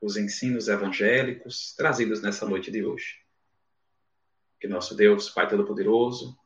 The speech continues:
Pai de infinito amor e misericórdia, estenda sobre cada um de nós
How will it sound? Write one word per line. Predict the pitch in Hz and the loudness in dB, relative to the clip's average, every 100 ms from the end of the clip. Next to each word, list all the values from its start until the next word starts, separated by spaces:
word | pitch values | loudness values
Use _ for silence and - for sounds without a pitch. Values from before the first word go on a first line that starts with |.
| _ - | _ 0
Pai | 110 104 | 4 4
de | 104 | 2
infinito | 117 113 107 | -2 -4 -2
amor | 98 147 190 | -2 0 0
e | |
misericórdia, | 139 135 135 127 104 92 98 90 - _ _ _ _ _ _ _ _ _ _ - | -2 -2 -4 -2 0 0 0 -8 -10 _ _ _ _ _ _ _ _ _ _ -6
estenda | 107 - 113 104 - | -4 -4 -4 -2 -2
sobre | - 101 101 | -2 -4 0
cada | 107 104 | 0 2
um | 101 | 0
de | 95 | -2
nós | 95 107 107 110 - - | 2 4 4 0 -6 -14